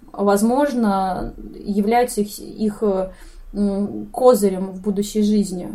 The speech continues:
Потому что, например, у меня младший ребёнок совсем не такой простой, как старшая удобная девочка. И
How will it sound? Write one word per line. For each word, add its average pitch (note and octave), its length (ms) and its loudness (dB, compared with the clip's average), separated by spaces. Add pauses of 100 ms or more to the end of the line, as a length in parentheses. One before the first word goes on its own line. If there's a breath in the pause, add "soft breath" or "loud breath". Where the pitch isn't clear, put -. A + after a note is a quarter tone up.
(120)
Потому G3+ 300 -2
что, G#3 180 -6
например, G3+ 540 2
у - 20 0
меня G3 340 0
младший G#3 460 -2
ребёнок A3 440 -2
совсем G3+ 500 -2
не F#3+ 80 -4
такой G#3 320 -2
простой, G#3 480 -2
как F#3+ 360 -8
старшая A3+ 500 -2
удобная G#3 460 4
девочка. B3 640 -2 (1800 soft breath)
И A3+ 280 4